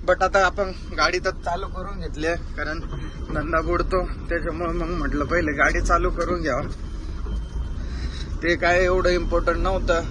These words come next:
म्हणजे असं ना, तर आपण ते करणारच आहे, टाकणारच आहे, पण तात्पुरतं गाडी चालू करून घेतली.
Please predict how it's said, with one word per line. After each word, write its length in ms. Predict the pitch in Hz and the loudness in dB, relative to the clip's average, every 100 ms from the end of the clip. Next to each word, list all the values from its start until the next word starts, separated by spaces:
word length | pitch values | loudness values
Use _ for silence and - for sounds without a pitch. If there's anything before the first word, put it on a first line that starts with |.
| - | -4
म्हणजे 200 | 156 165 | -2 2
असं 340 | 151 - - - | 4 4 4 2
ना, 60 | 151 - - - - - - | 2 2 0 -2 -2 0 2
तर 40 | 151 | 4
आपण 300 | 156 185 185 | 6 4 4
ते 80 | 190 | 4
करणारच 760 | - 214 208 226 233 233 190 | 4 4 4 6 4 4 2
आहे, 40 | 190 | 2
टाकणारच 680 | 185 196 208 196 196 165 | 6 4 4 4 4 4
आहे, 340 | 175 185 - - | 0 -2 -4 -8
पण 160 | 156 | -6
तात्पुरतं 520 | - 170 - 185 175 165 | -2 -2 -2 -4 -2 2
गाडी 280 | 170 196 202 - - - - 175 | 4 4 4 0 -6 -6 -4 2
चालू 240 | 180 190 | 2 2
करून 320 | - 185 185 | 0 -2 -2
घेतली. 320 | 156 131 160 | -4 -4 -4